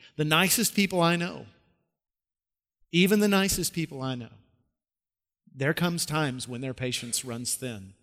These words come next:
When they see one more person who needs them and they say to themselves, "I just don't have the energy for this. I gave to the last guy. Here's this other guy. It's not my job. It's someone else's." Jesus wasn't that way.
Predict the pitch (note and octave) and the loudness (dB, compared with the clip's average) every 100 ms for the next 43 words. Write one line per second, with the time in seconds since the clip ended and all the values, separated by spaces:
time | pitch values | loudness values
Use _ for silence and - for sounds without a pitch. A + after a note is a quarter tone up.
0 | _ _ _ _ _ _ _ _ _ E3 | _ _ _ _ _ _ _ _ _ 0
1 | E3+ D#3+ - F#3 D#3 D#3+ F#3+ F#3+ F#3+ - | 4 4 4 4 4 4 4 4 2 0
2 | F3+ - C#3+ C3 C#3+ C#3+ E3 C#3 C3 C3 | 0 0 -2 -4 -2 0 0 0 -2 -2
3 | A#2+ - - C#3 C3+ D#3 D3 C3+ C3 - | -4 -10 -6 -2 0 2 2 0 -4 -2
4 | C#3 B2 A#2+ C3+ B2+ - C3+ B2+ A#2 B2 | -2 -4 -6 -6 -6 -6 -6 -6 -6 -6
5 | C#3 G3+ E3 A#2 - B2 - - - - | -6 -6 -8 -10 -14 -20 -20 -18 -18 -18
6 | - - D#3 C#3+ C#3 D#3+ D#3 F#3+ F3 E3+ | -20 -2 6 6 8 6 6 2 2 2
7 | F#3 G3+ - D3 A2+ A2 C#3 C#3 D3+ D3+ | 2 2 0 0 0 -4 -4 -2 0 0
8 | F3 E3 E3+ F#3+ C#3 D3 C#3 D#3 D3+ D3+ | 0 2 2 0 0 0 0 -2 0 0
9 | D#3 D3 B2+ - C3+ C#3 C3+ C3+ C#3+ B2 | 0 -2 -4 -6 -6 -6 -4 -4 -6 -8
10 | - - - - _ _ _ _ _ _ | -10 -8 -8 -10 _ _ _ _ _ _
11 | _ _ _ _ _ _ _ _ _ _ | _ _ _ _ _ _ _ _ _ _
12 | - C#3 C3 A#2 A#2+ G#2+ G#2+ G#2 G#2+ F#2+ | -8 -8 -6 -6 -8 -12 -12 -16 -16 -18